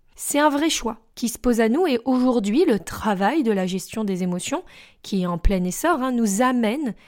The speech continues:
à redéfinir un petit peu tout ça. Parce que le problème, c'est que lorsque l'on cherche à s'anesthésier, eh bien, c'est bien souvent par des moyens qui nous sont néfastes.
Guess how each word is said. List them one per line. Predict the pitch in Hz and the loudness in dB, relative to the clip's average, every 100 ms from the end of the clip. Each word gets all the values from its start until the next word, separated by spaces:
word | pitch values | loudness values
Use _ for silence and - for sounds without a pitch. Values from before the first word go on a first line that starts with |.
| - _ | -20 _
à | 185 | -6
redéfinir | 185 233 220 214 233 240 | 0 0 0 0 -2 -2
un | 190 | -4
petit | - | -4
peu | 170 | -8
tout | 208 - | -10 -12
ça. | - - _ _ _ _ - - - | -18 -20 _ _ _ _ -20 -20 -6
Parce | 247 - | -4 -2
que | 277 - - _ _ _ | -2 -4 -8 _ _ _
le | 220 | 0
problème, | 233 - 214 302 339 | 2 2 2 0 -2
c'est | 220 | -4
que | - | -2
lorsque | 214 220 - | -2 -2 -2
l'on | 233 202 208 | -2 -2 -4
cherche | - - 285 - - - _ _ _ _ _ | -4 -2 -2 -2 -6 -8 _ _ _ _ _
à | 190 | -8
s'anesthésier, | - - 190 180 208 202 - 196 175 180 330 _ _ - - _ | -8 -8 -4 0 0 -2 -4 -6 -4 -6 -8 _ _ -20 -20 _
eh | 226 | 0
bien, | 202 262 - _ _ _ _ | 2 0 -2 _ _ _ _
c'est | - | -8
bien | 175 226 | -6 -4
souvent | - 180 247 | -4 -4 -2
par | 208 | -2
des | 185 | 0
moyens | 185 175 214 | -2 -4 -6
qui | - | -4
nous | 190 | -4
sont | - 196 - _ - | -4 -10 -12 _ -6
néfastes. | 175 165 - - _ | -6 -6 -14 -20 _